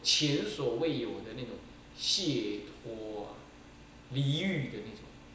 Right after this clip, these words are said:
快乐。那么它能治种种，是治种种病的根源，所以说谓为甘露门。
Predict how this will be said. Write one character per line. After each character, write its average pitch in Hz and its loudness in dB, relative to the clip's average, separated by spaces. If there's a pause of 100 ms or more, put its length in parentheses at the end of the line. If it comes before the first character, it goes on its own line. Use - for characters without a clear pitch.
(360)
快 - 2
乐。 - -2 (1900)
那 214 6
么 226 12
它 277 12
能 240 10
治 247 6
种 180 6
种， 143 4 (160)
是 285 2
治 208 2
种 196 2
种 143 2
病 165 2
的 135 2
根 180 6
源， - 4 (640)
所 110 -6
以 107 -6
说 107 -6 (200)
谓 135 6
为 101 -2 (920)
甘 120 2
露 139 6
门。 117 2